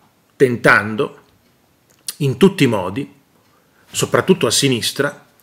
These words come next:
di strumentalizzare questo fatto contro il governo. Voi direte, "Possibile?" Eh sì. Trova tutti i modi possibili per trasformare questo fatto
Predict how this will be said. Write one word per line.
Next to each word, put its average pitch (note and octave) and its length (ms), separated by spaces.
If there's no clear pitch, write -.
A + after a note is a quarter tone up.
di D3+ 160
strumentalizzare D3+ 1300
questo A#2+ 260
fatto E3+ 640
contro C#3 340
il A#2+ 60
governo. G#2+ 600
Voi A#2+ 60
direte, G2 200
"Possibile?" F#2 720
Eh C#3+ 80
sì. - 200
Trova B2+ 560
tutti G3+ 320
i C#3 40
modi C#3+ 320
possibili D#3 600
per A#2+ 200
trasformare B2 760
questo C#3+ 280
fatto G#2 600